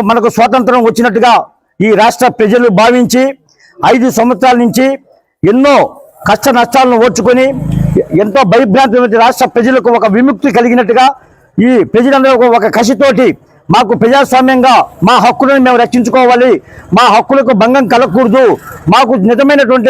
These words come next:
పరిపాలన చేసే నాయకులు కావాలి అని చెప్పి ఎన్డీఏ కూటమి నాయకుల్ని ఎంచుకొని ఈరోజు రాష్ట్ర ప్రభుత్వం నూతనంగా నారా చంద్రబాబు నాయుడు ముఖ్యమంత్రిగా, ఉప ముఖ్యమంత్రిగా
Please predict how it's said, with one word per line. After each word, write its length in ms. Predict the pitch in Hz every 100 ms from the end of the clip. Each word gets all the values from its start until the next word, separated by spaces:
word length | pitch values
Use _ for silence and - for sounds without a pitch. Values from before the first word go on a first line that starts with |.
| 254
పరిపాలన 360 | 233 202 262 254
చేసే 180 | 247 247 226
నాయకులు 280 | 254 247 240 208
కావాలి 300 | 240 254 247
అని 100 | 226
చెప్పి 240 | 226 233 240 165 _ - 180
ఎన్డీఏ 260 | 240 262 247 226
కూటమి 260 | 233 233 202
నాయకుల్ని 360 | 226 185 233 220
ఎంచుకొని 400 | 214 202 240 233 160 _ - 175
ఈరోజు 240 | 196 233 233
రాష్ట్ర 220 | 220 - 196
ప్రభుత్వం 360 | 214 214 175 208
నూతనంగా 420 | 226 240 233 214 185 - _ _ 175
నారా 200 | 240 233 214
చంద్రబాబు 360 | 240 233 233 233
నాయుడు 180 | 220 220
ముఖ్యమంత్రిగా, 500 | 202 247 233 247 247 - _ _ _ 202
ఉప 140 | 233 269
ముఖ్యమంత్రిగా 540 | 254 254 254 240 247